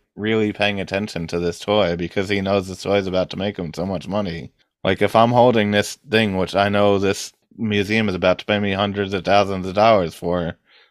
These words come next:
I'm gonna make sure I'm taking care of that, like, in extreme care,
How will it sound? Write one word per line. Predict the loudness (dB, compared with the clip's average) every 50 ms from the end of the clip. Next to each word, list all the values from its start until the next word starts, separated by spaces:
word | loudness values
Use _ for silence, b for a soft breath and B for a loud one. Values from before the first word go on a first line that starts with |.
| b b
I'm | 0 0 0 2 0
gonna | 0 0 0
make | 0 0 0 0
sure | 0 2 2 4
I'm | 2 2 0
taking | -2 -2 -2 -2 -2 -6 -6
care | -4 0 2 4 4 4
of | 2 2
that, | 2 2 2 2 -2 -8 _ _ _ _ _ _ _ _ _ _ _ _
like, | -4 -4 -4 -4 -4
in | -4 -2 -2 -2
extreme | -4 -8 -10 -6 -4 -2 -2 -2 -4
care, | -2 -2 0 0 -2 -4 -6 -10 -14